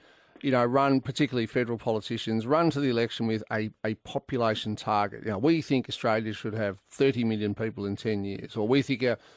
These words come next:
population should be capped at this level." Like, we, we always talk about the annual rate of immigration. We never talk about, like, what is the ideal population for Australia. Do you have a,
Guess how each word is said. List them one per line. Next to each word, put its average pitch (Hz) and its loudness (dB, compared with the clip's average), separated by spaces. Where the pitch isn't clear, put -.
population 123 2
should 107 -8
be 107 -4
capped - -4
at 117 -4
this 110 -8
level." 117 0
Like, 110 0
we, 131 0
we 131 2
always 151 2
talk 135 -4
about 120 0
the 113 0
annual 120 2
rate 107 0
of 104 -6
immigration. 107 -2
We 104 -2
never 113 0
talk - -4
about, 101 -4
like, 117 0
what 131 4
is 123 -2
the 113 -2
ideal 110 2
population 107 -4
for 104 -6
Australia. 123 2
Do 170 -8
you 196 0
have 175 4
a, 127 4